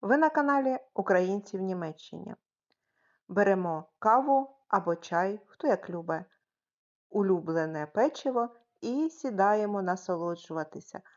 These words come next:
Адже тут будуть нові ідеї по прикрашанню, е, зала на свято Різдвяне та Новий рік. Я розумію, що українцям зовсім не до свята, але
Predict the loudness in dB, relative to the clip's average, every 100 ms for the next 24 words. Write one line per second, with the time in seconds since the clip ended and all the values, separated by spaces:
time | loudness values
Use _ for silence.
0 | _ _ -2 0 -4 -2 -2 0 0 0
1 | -4 _ _ _ -4 -2 -2 -4 0 2
2 | 2 2 -2 0 0 2 2 2 2 0
3 | -2 -2 -2 -4 -8 -10 _ _ _ _
4 | -14 -12 -12 -6 0 2 4 2 0 -6
5 | -12 -6 -2 -2 -4 -8 -8 0 0 0
6 | -4 -4 -6 -8 0 2 2 -2 -4 -2
7 | -2 -4 -10 -10 -8 -8 -8 -10 -12 -16
8 | _ _ _ _ 2 4 4 2 0 0
9 | -2 -2 -4 -4 -2 -2 -2 -4 -6 -10
10 | -10 -8 0 0 0 -8 -8 -8 -8 -10
11 | -6 -4 -4 -6 -12 -14 _ -20 _ _
12 | _ _ -2 2 2 0